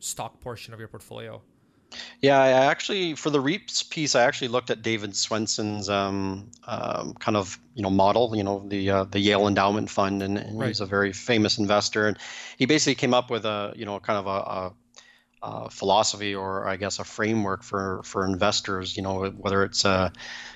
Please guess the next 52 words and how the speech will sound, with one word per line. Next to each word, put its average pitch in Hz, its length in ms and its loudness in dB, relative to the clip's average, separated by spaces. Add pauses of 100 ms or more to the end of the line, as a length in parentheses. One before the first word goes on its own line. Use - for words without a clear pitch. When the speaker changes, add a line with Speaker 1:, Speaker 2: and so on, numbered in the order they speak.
(100)
Speaker 2:
thirty 120 360 2
percent 107 560 2
domestic 104 480 0
equity 101 640 -2
and 98 120 -4
maybe 95 380 -6
twenty 104 320 2
percent 104 460 2
international 98 760 0
or 95 200 -2
foreign 104 340 2
equity 101 480 0
and 98 160 -2
a 98 60 0
bit 101 160 2
of 92 120 0
bonds 98 600 4
and 98 280 0
then 98 120 0
a 98 40 0
bit 98 160 0
of 95 120 -6
reits 123 480 2
and 98 260 2
Speaker 1:
Mm-hmm. 170 140 -6 (500)
Speaker 2:
a-, 107 180 0
and 107 160 4
the 101 60 4
like. 107 300 2
And 107 80 2
I 104 80 2
kinda 165 220 2
looked 131 220 0
at 117 120 -6
that 104 80 0
and 107 100 -4
I 110 60 -2
thought, 104 240 -4
you 113 80 -8
know, 120 80 -4
that 139 160 -2
makes 156 240 -2
some 113 160 0
sense. 104 420 0
You 104 60 -6
know, 98 60 -6
Speaker 1:
Mm-hmm. 101 60 -4
Speaker 2:
maybe 127 260 -2
what 123 180 0
I 117 80 0
should 107 180 -2
do 117 360 0